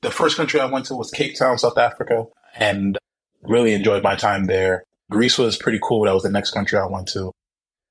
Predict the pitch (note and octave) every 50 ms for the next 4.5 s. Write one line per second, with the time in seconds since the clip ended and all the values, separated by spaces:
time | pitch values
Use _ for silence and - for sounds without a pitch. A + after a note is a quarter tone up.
0 | _ _ - - F#2+ F#2+ F#2+ G#2 G#2 G2+ G2+ G2 F#2+ G2+ F#2+ F#2 - G2 F#2 F2
1 | F#2 F#2+ F#2+ G2+ G2+ - - G2+ F#2+ - - - B2 A#2+ A#2 A#2 A2+ A2 A2 G#2
2 | G#2 G2+ _ _ - - G#2 G2 F#2+ F#2 F#2 F#2 G2+ G2 G2 G2 G2 F#2+ F#2 F#2
3 | F2+ F#2 - - - G2+ - - A#2+ G2+ F#2 F#2+ F2 F2 F2 - - F#2 E2 -
4 | F2+ - - - F#2 F2 F2 F2 F2 F2